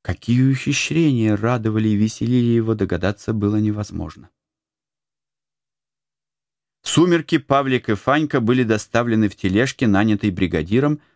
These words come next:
на свиной хутор. Добрый боярин велел им сказать, что негодно им идти пешком через город,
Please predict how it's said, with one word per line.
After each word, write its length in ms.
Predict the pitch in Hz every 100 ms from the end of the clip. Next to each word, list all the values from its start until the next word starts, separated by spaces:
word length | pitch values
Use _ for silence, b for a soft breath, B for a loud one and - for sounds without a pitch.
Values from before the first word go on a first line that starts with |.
| b
на 100 | 104
свиной 400 | - 95 101 117
хутор. 500 | - 85 - 64 - _ _ _ _ _ _ _ _ _
Добрый 420 | 92 135 156 147 143
боярин 640 | 117 110 131 175 147 120
велел 380 | 107 113 147 143
им 100 | 135
сказать, 500 | - 117 113 156 -
что 260 | - -
негодно 580 | 123 139 117 156 156 156
им 240 | 147 139
идти 260 | 127 _ 135
пешком 560 | 127 147 - - 127 101
через 340 | 95 98 95
город, 440 | 98 151 170 -